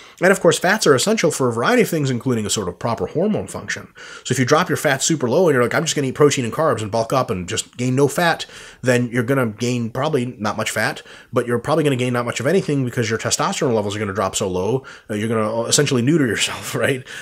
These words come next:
So you, you wanna, you know, get enough carbs and fats to at least check the boxes. It's a lot with carbs. It's not that much with fats, but we're gonna talk about those values down the line. You're gonna wanna do reasonable timing, right?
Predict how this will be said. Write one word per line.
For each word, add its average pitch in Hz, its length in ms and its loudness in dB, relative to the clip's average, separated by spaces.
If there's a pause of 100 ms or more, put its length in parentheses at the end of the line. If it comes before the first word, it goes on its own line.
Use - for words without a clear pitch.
(140)
So 113 320 4
you, 107 260 -4
you 110 80 -2
wanna, 135 240 2 (440)
you 104 180 -4
know, 95 140 -6
get 101 200 -6
enough 101 300 -4
carbs 113 260 0
and 92 100 -8
fats 101 280 -2
to 113 120 -4
at - 80 -8
least 117 340 -6 (200)
check - 220 -2
the 101 80 -6
boxes. 92 500 -2
It's - 120 -8
a - 40 -2
lot 113 320 0
with 117 120 -4
carbs. 117 320 2
It's 101 200 -4
not 226 220 0
that 165 140 -4
much 127 200 -2
with 139 140 -6
fats, 127 320 -2
but 95 80 -10
we're 92 120 -8
gonna 101 140 -4
talk 90 240 -6
about 92 160 -6
those 92 140 -4
values 82 340 -6
down 85 220 -12
the 87 60 -12
line. 87 240 -12 (760)
You're 120 80 -2
gonna 156 140 8
wanna 165 180 8
do 143 160 8
reasonable 117 460 2
timing, 78 380 -6 (380)
right? 85 200 -6